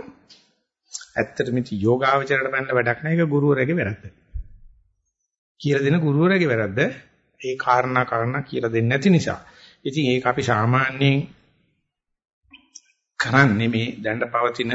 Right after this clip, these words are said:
සම්ප්‍රදාන කුල භාවනාවේදී කමඨාන් සුද්ධ කිරීමේදී. කමඨාන් සුද්ධ කිරීමේදී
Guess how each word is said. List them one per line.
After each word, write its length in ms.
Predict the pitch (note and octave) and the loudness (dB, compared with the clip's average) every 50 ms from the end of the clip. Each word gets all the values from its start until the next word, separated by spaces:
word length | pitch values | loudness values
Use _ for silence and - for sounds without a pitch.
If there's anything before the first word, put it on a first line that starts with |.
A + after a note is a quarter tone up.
| B2+ | -6
සම්ප්‍රදාන 560 | - - - A2+ A#2 A#2 B2 A2+ B2 A#2 A#2 A#2 A#2 | -6 -6 -6 -6 -6 -6 -6 -2 -2 -2 -2 -4 -8
කුල 160 | A#2 B2 A#2+ A2+ | -8 -8 -6 -4
භාවනාවේදී 720 | G#2+ G#2 A2+ A2+ A#2 C3+ C#3 C#3 C3+ A#2+ G#2+ G2+ B2+ C3 | -2 0 0 0 2 2 2 4 4 2 2 2 0 0
කමඨාන් 420 | B2+ A2+ A2 A#2+ - B2+ B2 B2+ | 0 0 -2 -2 -2 -2 -2 -2
සුද්ධ 240 | B2+ - B2 G#2+ A2+ G#2+ | -4 -8 -8 -8 -8 -8
කිරීමේදී. 520 | G2 G2 F#2 F2+ F2+ F2+ F2+ F2+ - - _ _ _ _ _ _ _ _ _ _ _ _ _ | -8 -10 -10 -10 -10 -10 -12 -12 -14 -18 _ _ _ _ _ _ _ _ _ _ _ _ _
කමඨාන් 320 | - A2+ A#2 A#2 A#2+ A#2 A2 | 0 2 2 4 4 2 2
සුද්ධ 220 | A#2+ A#2 A2+ A2+ | 0 0 0 -2
කිරීමේදී 500 | A2 A2+ A2 A2 G2+ G#2 G#2 A2 D3+ G#3 | -2 0 -2 -2 -2 0 0 0 0 0